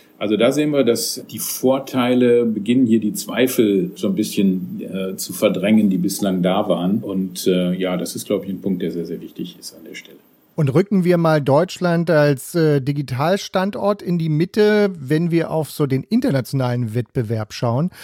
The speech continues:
Speaker 2: Aus Ihrer Perspektive, worauf werden wir uns dann in den nächsten zehn Jahren einlassen müssen? Und gibt's da vielleicht auch noch was, bei dem Sie sagen, „Na ja, da muss die Politik aber jetzt noch mal dreu-, deutlich ein Auge drauf haben“?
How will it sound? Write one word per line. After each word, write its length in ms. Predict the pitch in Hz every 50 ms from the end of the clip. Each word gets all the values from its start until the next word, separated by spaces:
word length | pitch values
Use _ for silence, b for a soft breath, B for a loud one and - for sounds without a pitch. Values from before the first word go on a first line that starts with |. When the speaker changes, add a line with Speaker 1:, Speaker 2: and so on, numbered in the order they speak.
| B B B
Speaker 2:
Aus 160 | 123 131 113
Ihrer 160 | - 170 214
Perspektive, 760 | 202 - 190 185 - - 185 - - 196 196 190 202 190 165 -
worauf 840 | - 147 135 127 120 123 123 127 147 180 185 175 185 202 190 - -
werden 340 | 147 156 165 185 185 196 190
wir 100 | 180 -
uns 160 | 185 180 -
dann 120 | 190 180 165
in 80 | 165
den 80 | 165 160
nächsten 340 | 160 165 175 - - - 180
zehn 320 | - - - 165 160 160
Jahren 380 | 160 151 143 143 147 156 170 - - -
einlassen 560 | - 143 147 165 185 196 190 196 - - 190
müssen? 240 | 185 185 185 - 208
Und 100 | 175 151
gibt's 200 | 135 170 - -
da 100 | - -
vielleicht 460 | - - 156 147 139 135 - - -
auch 160 | 143 180 185
noch 180 | 202 214 208 170
was, 300 | 202 196 196 190 - -
bei 160 | - 165 156
dem 240 | 151 160 165 175 170
Sie 220 | 139 151 185 202
sagen, 440 | 196 190 185 175 175 175 175 175 170
„Na 100 | 160 151
ja, 160 | 139 131 127
da 220 | 123 107 127 127 151
muss 200 | 190 220 208 -
die 100 | - 202
Politik 420 | - 208 202 196 170 - 202 190
aber 140 | 202 170 175
jetzt 200 | 165 160 - -
noch 60 | 180
mal 140 | 160 165 151
dreu-, 320 | 127 123 123 127 151 175
deutlich 400 | 175 156 156 165 180 - 202 -
ein 40 | 214
Auge 240 | - 160 165 190 202
drauf 280 | 190 196 196 214 - -
haben“? 220 | 202 226 220 -